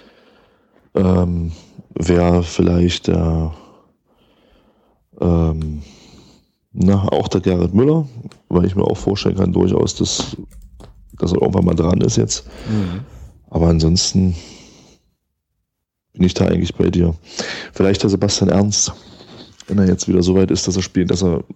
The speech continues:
Speaker 1: auch vom Fitnesslevel so ist, dass er Jens Hattel sagt, okay, ich kann mir vorstellen, jetzt ihm auch in der dritten Liga jetzt spielen zu lassen, dann vielleicht noch den Sebastian Ernst, aber ansonsten sehe ich eigentlich auch keinen Grund, da irgendwie zu wechseln.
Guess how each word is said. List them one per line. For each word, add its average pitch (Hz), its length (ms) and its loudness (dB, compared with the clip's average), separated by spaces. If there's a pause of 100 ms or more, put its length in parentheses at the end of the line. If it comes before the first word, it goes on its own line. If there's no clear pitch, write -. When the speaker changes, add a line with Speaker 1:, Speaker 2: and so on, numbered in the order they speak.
Speaker 1:
auch - 140 -2
vom 90 180 -2
Fitnesslevel 92 520 2
so 90 200 2
ist, 85 200 -2
dass 95 120 -2
er 87 200 -2 (680)
Jens 87 200 0
Hattel 98 180 2
sagt, 87 280 0
okay, 90 260 0 (460)
ich - 120 -8
kann - 220 -2
mir 87 80 4
vorstellen, 87 380 -2
jetzt 82 80 -4
ihm 87 160 2
auch 90 140 2
in 87 60 0
der 87 80 2
dritten 90 200 2
Liga 98 200 4
jetzt - 360 -2 (340)
spielen 98 300 2
zu 92 80 -2
lassen, 92 300 0 (800)
dann 90 120 0
vielleicht 87 300 0
noch 90 80 2
den 87 100 2
Sebastian 82 400 0
Ernst, 82 300 -2
aber 80 140 0
ansonsten 82 380 0
sehe 85 140 2
ich 85 100 0
eigentlich 80 240 0
auch - 140 0
keinen 80 180 0
Grund, 80 220 0
da 80 60 0
irgendwie 76 260 -2
zu - 140 -8
wechseln. - 340 -8